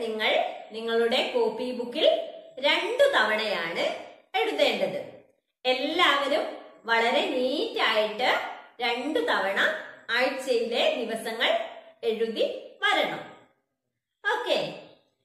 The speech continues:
ഇന്ന് നമ്മൾ എന്തെല്ലാം കാര്യങ്ങളാണ് പഠിച്ചത്? പത്താമത്തെ പാഠത്തിൽ ഇ എന്ന ചിഹ്നം പഠിച്ചു. ഈ ചിഹ്നം വരുന്ന വാക്കുകൾ പഠിച്ചു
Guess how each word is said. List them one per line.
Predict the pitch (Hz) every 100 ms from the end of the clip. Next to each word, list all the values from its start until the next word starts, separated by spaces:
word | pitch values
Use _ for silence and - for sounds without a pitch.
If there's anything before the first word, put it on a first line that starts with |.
| _ - 427
ഇന്ന് | 571 494
നമ്മൾ | 320 294 302 220
എന്തെല്ലാം | 202 233 269 - -
കാര്യങ്ങളാണ് | 294 285 294 277 285 285
പഠിച്ചത്? | 254 269 285 277 277 285 311 - - - _ _ _ _ _ _ _ _ _ _ 240
പത്താമത്തെ | 240 254 240 254 254 285 277
പാഠത്തിൽ | 262 254 254 - 320 587 679 - - - - _ _ - 302
ഇ | 508 571 - 247
എന്ന | 240 285 - - - - -
ചിഹ്നം | 262 240 254 320 -
പഠിച്ചു. | - - - - - - - _ _ _ _ _ _ _ _ _ _ _ _ 240
ഈ | 285 -
ചിഹ്നം | 311 247 269 311
വരുന്ന | 277 285 277 370 - - - - - _ _ 226
വാക്കുകൾ | 233 247 302 277 294 659 - - - - _ -
പഠിച്ചു | 381 466 370